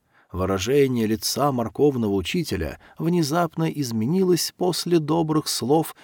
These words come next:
нравственного героя, но он отвернулся и хмыкнул. "Ничего подобного. Морковь, которую я так лелеял, потерпела поражение. Только посмотрите на него.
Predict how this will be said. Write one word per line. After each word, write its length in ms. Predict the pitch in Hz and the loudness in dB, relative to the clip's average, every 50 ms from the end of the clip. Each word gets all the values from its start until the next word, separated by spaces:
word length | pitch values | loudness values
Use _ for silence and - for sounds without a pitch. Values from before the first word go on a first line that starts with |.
| - _ | -12 _
нравственного 840 | - 165 160 156 151 147 - - - - 143 147 143 143 139 139 139 | -4 -2 0 0 0 0 -2 -4 -6 -4 -4 -2 -2 0 0 0 0
героя, 640 | 127 127 131 123 110 95 82 76 73 71 - - _ _ - - _ - | 0 0 0 0 0 0 -2 -4 -6 -8 -12 -18 _ _ -20 -20 _ -8
но 220 | 98 98 98 92 | -4 -2 -2 -2
он 340 | - - 139 165 175 180 175 - | -2 0 0 2 2 2 0 -2
отвернулся 800 | - 175 - - 175 180 165 151 143 147 147 143 - - - 147 | -6 -6 -4 -2 0 0 2 2 2 0 0 -2 -4 -4 -2 -2
и 80 | 143 135 | -2 -2
хмыкнул. 680 | - - 131 120 110 98 - - - 95 90 - - - _ _ _ _ _ _ - 110 | -4 -4 -2 0 0 -2 -2 -4 -6 -6 -6 -8 -10 -14 _ _ _ _ _ _ -12 -10
"Ничего 760 | 117 139 - 113 117 110 120 131 135 131 - - 135 127 123 | -8 -8 -8 -8 -8 -6 -4 -4 -4 -4 -4 -4 -4 -4 -4
подобного. 640 | - 117 113 110 110 107 101 107 107 101 104 104 101 - - - - - | -4 -2 0 2 2 2 2 0 -2 -2 -4 -4 -6 -10 -14 -20 -12 -6
Морковь, 600 | - 123 131 - - - - 160 170 156 - - | -2 0 0 0 -2 -2 0 0 0 0 0 -2
которую 480 | - - 113 - 147 147 147 147 143 131 | -4 -6 -2 0 0 2 2 2 2 2
я 160 | 131 139 143 | 0 -2 -2
так 200 | - 143 139 - | -2 -4 -4 -2
лелеял, 540 | 135 120 113 131 175 185 151 113 104 104 - - - - _ | -2 0 2 2 4 4 4 2 2 0 -2 -8 -16 -6 _
потерпела 600 | - 139 - - 120 113 - - 123 143 147 151 147 | -2 -2 0 -2 -4 -4 -2 2 2 2 4 2 0
поражение. 840 | - 156 151 147 139 135 156 180 175 143 110 95 85 - - - - _ _ _ _ _ _ _ _ _ - | 0 -2 -2 -2 -2 -2 -2 -2 -2 -2 -2 -4 -6 -6 -8 -12 -16 _ _ _ _ _ _ _ _ _ -2
Только 440 | 139 147 156 156 147 143 - - 139 | 2 4 4 4 2 2 0 -2 -2
посмотрите 800 | - 139 127 - - 123 107 104 - 113 151 180 175 - - 165 | -2 -2 -4 -4 -4 -4 -6 -4 -4 -2 -2 -2 -2 -2 -2 0
на 140 | 160 160 | 0 0
него. 420 | 160 160 151 120 110 95 85 82 | 0 0 0 0 -2 -4 -6 -8